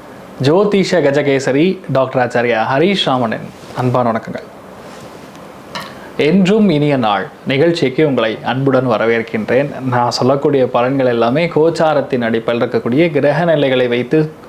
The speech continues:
கணித்து சொல்லக்கூடிய பலன்கள் தான். அது உங்க சுய ஜாதகங்கள்ல எக்ஸாக்டா ஓடும்னா date of birth,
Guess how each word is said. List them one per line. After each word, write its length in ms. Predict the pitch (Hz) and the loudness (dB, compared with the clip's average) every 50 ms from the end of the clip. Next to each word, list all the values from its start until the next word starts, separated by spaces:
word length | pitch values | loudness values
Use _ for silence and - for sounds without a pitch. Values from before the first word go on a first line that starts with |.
| - - - - - - - - - | -20 -20 -20 -20 -20 -20 -8 -4 0
கணித்து 320 | 147 160 190 190 190 202 180 - 165 | 0 2 2 2 2 2 2 2 2
சொல்லக்கூடிய 360 | 135 127 117 127 120 139 147 143 | 2 0 0 0 0 0 0 0
பலன்கள் 340 | 120 110 113 117 104 - - 120 | -2 -4 -4 -4 -6 -4 -4 -4
தான். 120 | 135 - - - - - - - - - - - - - - - - | -4 -4 -8 -14 -20 -20 -20 -20 -20 -20 -20 -20 -20 -20 -8 -4 -2
அது 80 | 123 120 123 | 0 0 2
உங்க 120 | 120 123 117 - | 2 2 2 2
சுய 220 | 139 135 156 180 180 - | 2 4 4 4 4 2
ஜாதகங்கள்ல 520 | 151 147 139 139 135 131 131 135 147 160 143 123 | 2 2 2 2 2 2 2 4 4 2 2 0
எக்ஸாக்டா 440 | 120 127 156 170 170 170 - 190 180 165 | 0 0 0 0 0 0 0 2 2 4
ஓடும்னா 300 | 151 147 143 143 160 190 175 139 | 4 4 2 2 2 0 0 2
date 180 | 135 147 156 160 156 | 0 2 2 2 0
of 60 | 147 127 131 | 2 2 2
birth, 200 | 127 123 139 | 0 2 0